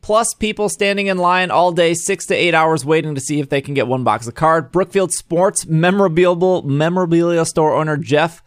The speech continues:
told W I S N twelve News. Target had previously promised to call the police on rowdy,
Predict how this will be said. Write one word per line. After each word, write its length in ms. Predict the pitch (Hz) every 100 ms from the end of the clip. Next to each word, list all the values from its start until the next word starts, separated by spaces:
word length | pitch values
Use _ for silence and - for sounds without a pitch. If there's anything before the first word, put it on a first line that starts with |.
| _ _ -
told 520 | 160 160 170 156 135
W 320 | 151 151 156
I 180 | 147 143
S 200 | 139 131
N 160 | 143 135
twelve 300 | 123 120 110
News. 420 | 135 175 170 160 - _ _ _ _
Target 420 | 160 160 165 170
had 240 | 165 156 -
previously 580 | 196 220 226 226 214 208
promised 440 | - 180 185 165
to 80 | 175
call 360 | - - 175 185
the 80 |
police 280 | 170 190 170
on 100 | 165
rowdy, 480 | 139 135 151 170 175